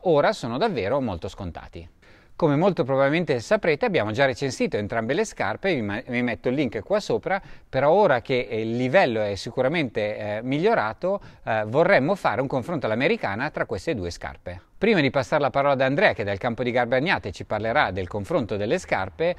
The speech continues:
sappiate che ci sono due teorie del-, dei famosi aficionados Hoka che dicono le due seguenti cose alternative. Uno, la Rincon è semplicemente una Carbon X senza piastre in carbonio.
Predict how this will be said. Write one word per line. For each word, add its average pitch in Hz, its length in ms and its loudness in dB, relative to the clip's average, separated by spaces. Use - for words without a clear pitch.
sappiate 185 720 2
che 143 120 -4
ci 127 140 -8
sono 170 240 -2
due 120 180 2
teorie 143 600 2
del-, 107 320 -2
dei 110 160 0
famosi 127 420 0
aficionados 127 880 -2
Hoka 175 480 0
che 233 140 6
dicono 220 320 4
le 208 100 4
due 139 160 2
seguenti 139 360 0
cose 120 220 2
alternative. 95 680 -2
Uno, 208 560 2
la 110 340 -2
Rincon 113 680 0
è 120 120 -6
semplicemente 120 840 -2
una 95 160 -4
Carbon 131 480 0
X - 200 -2
senza 110 380 -2
piastre 98 300 -6
in 104 80 -4
carbonio. 82 640 -6